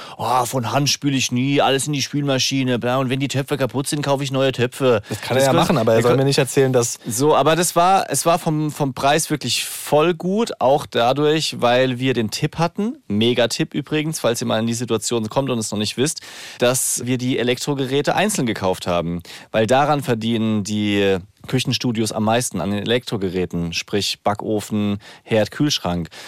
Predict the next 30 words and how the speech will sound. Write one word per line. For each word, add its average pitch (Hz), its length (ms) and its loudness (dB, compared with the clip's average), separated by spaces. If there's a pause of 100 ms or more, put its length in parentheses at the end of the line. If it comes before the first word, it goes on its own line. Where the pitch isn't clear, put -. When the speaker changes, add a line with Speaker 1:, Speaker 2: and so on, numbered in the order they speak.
(160)
Speaker 1:
Und 104 400 0
da 101 80 4
haben 101 140 -2
wir 98 80 0
gesagt 98 340 0
von 107 120 -6
vornherein, 101 600 0
so 113 160 -2
die, 98 400 -2 (400)
nee, 127 220 0
wir 120 80 2
haben 123 100 0
dann 131 80 0
gesagt, 117 300 0 (240)
was 113 320 -2
wäre 123 140 4
es 113 100 0
denn 113 120 -2
günstiger, 123 440 0
wenn 113 120 0
wir 110 80 0
die 104 100 -4
Sachen 101 300 -2
weglassen? 156 540 0
Und 117 180 0
siehe 113 240 0
da, 117 220 2
ungefähr 123 460 0
halber 131 200 4
Preis. 101 520 0